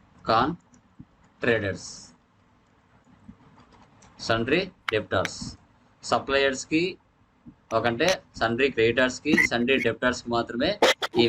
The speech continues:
మెయింటైన్ బ్యాలెన్సెస్ బిల్ బై బిల్ అనే ఆప్షన్ ఎస్ పెట్టుకోవాలి. రిమైనింగ్ ఆప్షన్స్‌కి అవసరం లేదు, రిమైనింగ్ వాటికి ఆటోమేటిక్‌గా అది అడగదు కూడా. ఓకేనా? ఈ విధంగా లెడ్జర్స్ మనము ఫైవ్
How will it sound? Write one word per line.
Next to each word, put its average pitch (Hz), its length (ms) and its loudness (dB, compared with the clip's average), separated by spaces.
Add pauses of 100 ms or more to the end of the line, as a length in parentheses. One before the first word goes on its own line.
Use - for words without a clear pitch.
మెయింటైన్ 262 460 4
బ్యాలెన్సెస్ 120 500 0 (120)
బిల్ 120 220 0
బై 123 160 4
బిల్ 117 140 2
అనే 104 120 0
ఆప్షన్ 120 220 -2
ఎస్ 104 160 -4
పెట్టుకోవాలి. 87 440 -6 (420)
రిమైనింగ్ 127 460 4
ఆప్షన్స్‌కి 120 480 -4
అవసరం 110 320 -6
లేదు, 87 160 -2
రిమైనింగ్ 104 380 -2
వాటికి 101 260 -2
ఆటోమేటిక్‌గా 113 400 -4
అది 98 100 -2
అడగదు 104 320 4
కూడా. - 140 8 (1300)
ఓకేనా? 120 280 4 (360)
ఈ 120 80 2
విధంగా 123 400 4 (280)
లెడ్జర్స్ 123 400 2
మనము 120 240 0 (260)
ఫైవ్ 113 160 2